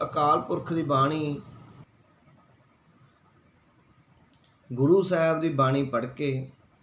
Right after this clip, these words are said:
ਆਪ ਗੁਰੂ ਖਵਾਉਣਾ ਬਹੁਤ ਵੱਡੀ ਭੁੱਲ ਹੈ, ਬਹੁਤ ਵੱਡਾ ਪਾਪ ਹੈ।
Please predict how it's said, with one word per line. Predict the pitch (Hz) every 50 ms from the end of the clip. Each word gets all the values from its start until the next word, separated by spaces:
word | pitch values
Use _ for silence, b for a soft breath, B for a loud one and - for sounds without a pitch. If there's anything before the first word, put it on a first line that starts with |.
| _ _ _ _ _ _ 123
ਆਪ | 123 131 147 - 160 170
ਗੁਰੂ | 147 147 151 151 151 135
ਖਵਾਉਣਾ | 127 123 120 127 123 127 135 135 139 131 131 - - _ _ _ _ _ _ _ _ _ _ _ _ _ _ _ _ _ _ _ _ _ -
ਬਹੁਤ | 120 131 135 151 175 165
ਵੱਡੀ | 170 147 143 131 131 143 139
ਭੁੱਲ | 127 - - 156 139 120 117
ਹੈ, | 117 120 131 135 131 131 127 - - - - - _ _ _ _ _ _ _ _ _ _ -
ਬਹੁਤ | 123 127 139 156 151 151
ਵੱਡਾ | 139 123 113 107 117 113 110
ਪਾਪ | - - 104 104 101 101 101 - -
ਹੈ। | 120 117 120 123 120 120 - -